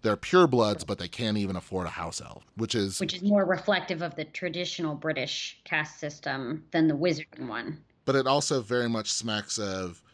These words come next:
Speaker 1: how are you gonna own a plantation and you don't have any slaves?
Speaker 2: Mm.
Speaker 1: That's one of the reasons why we call the wizarding world a dystopia. And in a dystopia, if you bring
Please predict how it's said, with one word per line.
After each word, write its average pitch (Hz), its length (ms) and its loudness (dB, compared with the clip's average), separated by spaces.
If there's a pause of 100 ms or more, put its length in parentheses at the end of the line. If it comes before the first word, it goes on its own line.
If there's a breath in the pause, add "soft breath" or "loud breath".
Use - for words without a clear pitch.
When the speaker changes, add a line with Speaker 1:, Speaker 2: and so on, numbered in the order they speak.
(180 soft breath)
Speaker 1:
how 131 120 -6
are 139 60 2
you 139 80 2
gonna 127 180 -2
own 117 140 2
a 107 80 -2
plantation 107 600 -4
and 90 140 -4
you 95 80 -4
don't 92 140 -4
have 82 240 -6
any 76 100 -10
slaves? - 680 -12 (280)
Speaker 2:
Mm. 151 380 2 (280)
Speaker 1:
That's 151 380 4
one 123 300 -4
of 113 180 -4
the 110 140 -2
reasons 110 340 -4
why 101 140 -2
we 98 120 -4
call 107 840 0
the 104 80 -2
wizarding 92 640 -4 (140)
world 104 460 0
a 92 160 -6
dystopia. 85 1000 -6
And 117 220 -2
in 190 160 2
a 208 80 4
dystopia, 107 1000 -2 (120)
if - 280 -10
you 117 180 -2
bring 151 720 -4